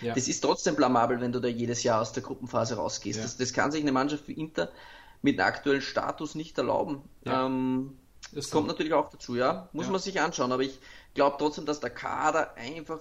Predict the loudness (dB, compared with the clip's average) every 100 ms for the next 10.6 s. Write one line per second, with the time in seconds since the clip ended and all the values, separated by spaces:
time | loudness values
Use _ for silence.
0 | -10 -10 -10 -8 0 2 2 0 -6 -8
1 | -6 -4 -2 -4 -8 -6 -4 -2 -2 -4
2 | -6 -8 -4 -4 -4 -10 -18 -20 -20 -16
3 | -4 0 2 4 2 2 2 6 6 4
4 | 4 2 2 2 2 0 0 0 0 -2
5 | -2 0 0 0 0 2 2 2 2 2
6 | 0 -6 -2 0 0 0 -4 -2 0 0
7 | 0 0 0 0 -2 0 -2 -4 -10 0
8 | 4 4 0 -6 -2 0 0 0 -2 -4
9 | -6 -8 -6 -4 0 2 2 2 0 -6
10 | -20 -10 2 2 2